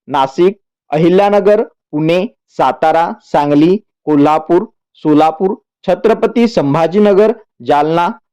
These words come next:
या जिल्ह्यात अरबी समुद्रावरून प्रचंड आर्द्रता वाढली आहे. राज्यात बोचरे वारे अन दाट धुके जाणवत आहे, अशी माहिती हवामान शास्त्रज्ञ डॉक्टर माणिकराव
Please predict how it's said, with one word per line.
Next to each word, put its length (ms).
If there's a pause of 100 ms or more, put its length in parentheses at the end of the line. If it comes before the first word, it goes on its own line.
(220)
या 280
जिल्ह्यात 420 (160)
अरबी 300
समुद्रावरून 680 (320)
प्रचंड 460 (140)
आर्द्रता 440
वाढली 380
आहे. 320 (500)
राज्यात 560
बोचरे 440
वारे 300 (320)
अन 260
दाट 300
धुके 360
जाणवत 440
आहे, 340 (320)
अशी 240
माहिती 560 (260)
हवामान 440
शास्त्रज्ञ 560
डॉक्टर 440
माणिकराव 560